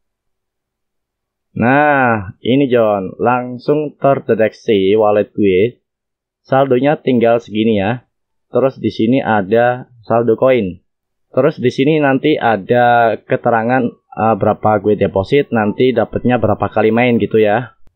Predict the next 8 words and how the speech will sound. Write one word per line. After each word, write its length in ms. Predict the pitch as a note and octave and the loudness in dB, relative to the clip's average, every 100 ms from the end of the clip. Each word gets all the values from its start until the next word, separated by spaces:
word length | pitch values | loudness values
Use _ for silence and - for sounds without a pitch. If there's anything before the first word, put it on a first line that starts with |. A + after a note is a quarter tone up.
| - | -4
Nah, 400 | B2 D3 A#2+ G#2+ | 0 2 0 -2
untuk 160 | A#2+ C#3+ | -2 -2
itu 160 | C#3 D#3+ | 0 0
gue 160 | D3 C#3+ | 2 2
langsung 320 | D3 C#3 D3+ | 2 0 -2
akan 480 | A2+ A#2+ C3 C3+ A2+ | -4 -2 -2 0 0
buy 240 | A2+ A#2+ G2 | 0 0 0
das. 400 | A2+ F#2 F2 | 0 0 -4